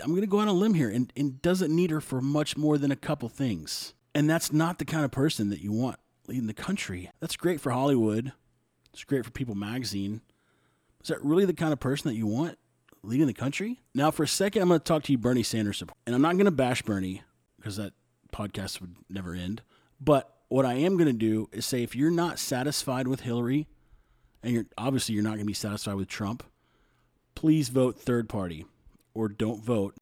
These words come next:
It's best to vote third party, because that's like a none of the above check. And I've recently learned that in Canada, they do have a, an empty ballot.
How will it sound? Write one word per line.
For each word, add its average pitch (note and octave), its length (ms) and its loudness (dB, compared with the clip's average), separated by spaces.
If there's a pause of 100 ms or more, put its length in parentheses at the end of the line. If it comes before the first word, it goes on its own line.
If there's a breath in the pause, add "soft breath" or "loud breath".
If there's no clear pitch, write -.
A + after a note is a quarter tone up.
(120)
It's - 140 -6
best C#3+ 340 2
to C3+ 40 -8
vote B2 220 0
third A#2+ 220 0
party, G2 300 -4 (120)
because D3 260 2
that's C#3 200 2
like D3 160 2
a C3+ 120 6
none B2+ 200 4
of B2+ 80 2
the B2+ 100 4
above G#2+ 320 -2
check. - 360 -8 (920)
And A2 240 -2
I've B2+ 260 -2
recently D#3 300 2
learned E3 260 4
that A#2 80 2
in A2+ 80 0
Canada, B2 600 -4 (800 soft breath)
they B2 120 0
do D3+ 220 4
have C#3+ 300 2
a, G#2+ 300 -2 (220)
an A2+ 200 -4
empty B2+ 300 0
ballot. A#2 420 0